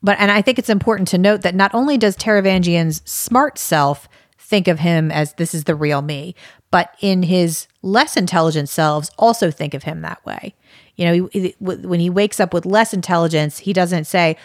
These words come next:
"Oh, well, I'm waking up with more empathy." It's not a balance for him. It's, "Oh, I'm waking up without,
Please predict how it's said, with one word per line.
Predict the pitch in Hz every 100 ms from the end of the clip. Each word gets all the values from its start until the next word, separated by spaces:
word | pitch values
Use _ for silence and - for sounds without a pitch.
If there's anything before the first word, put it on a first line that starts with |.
| - -
"Oh, | 196
well, | 180 170
I'm | 165 175
waking | 180 170
up | 165 147
with | 147
more | 160 156 -
empathy." | 185 180 156 147 147 156 _ _ -
It's | 175
not | 175 160
a |
balance | 143 175 190 185 165 -
for | 160
him. | 151 147 143 151 _ _
It's, | 175 165 - -
"Oh, | 190 185
I'm | 170 165
waking | 165 165 160
up | 147
without, | 156 143 147 143 - -